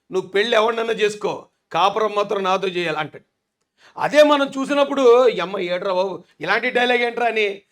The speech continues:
అదొక రకంగా అనిపిస్తుంది మనకి. హీరోయిన్తో చెప్తేనే అలా ఉంటే, అదే మాట హీరో దగ్గరికి వెళ్ళి, "నువ్వు పెళ్లి చేసుకో ఆవిడ్ని, కానీ కాపురం మాత్రం నేనే చేస్తా" అన్నాడు అనుకో, అది ఇంకెంత ఘోరంగా ఉంటుందో ఆలోచించండి.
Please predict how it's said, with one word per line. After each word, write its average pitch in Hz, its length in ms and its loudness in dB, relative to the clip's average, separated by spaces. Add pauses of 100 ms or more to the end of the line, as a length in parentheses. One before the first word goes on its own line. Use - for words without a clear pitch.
(140)
అదొక 208 240 0
రకంగా 214 300 -2
అనిపిస్తుంది 226 400 -4
మనకి. 151 220 -14 (960)
హీరోయిన్తో 302 500 0
చెప్తేనే 294 400 0
అలా 254 220 6
ఉంటే, 196 560 -4 (540)
అదే 285 240 4
మాట 302 200 6
హీరో 277 280 2
దగ్గరికి 285 260 0
వెళ్ళి, 233 460 0 (480)
"నువ్వు 233 200 -4
పెళ్లి 294 320 4
చేసుకో 294 200 2
ఆవిడ్ని, 247 520 2 (420)
కానీ 254 160 0
కాపురం 254 420 2
మాత్రం 294 260 2
నేనే 262 240 0
చేస్తా" 254 200 -2
అన్నాడు 240 200 -4
అనుకో, 208 400 -6 (280)
అది 175 120 -8
ఇంకెంత 202 380 -6
ఘోరంగా 220 320 -2
ఉంటుందో 220 200 -6
ఆలోచించండి. 196 500 -6